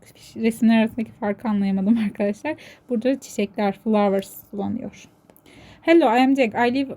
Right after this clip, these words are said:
on a farm in a village. It is a peaceful place. I grow o-,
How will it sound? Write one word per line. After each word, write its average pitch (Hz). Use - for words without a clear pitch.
on 233
a 277
farm 247
in 220
a 240
village. 208
It 226
is 254
a 277
peaceful 269
place. 196
I 240
grow 247
o-, 240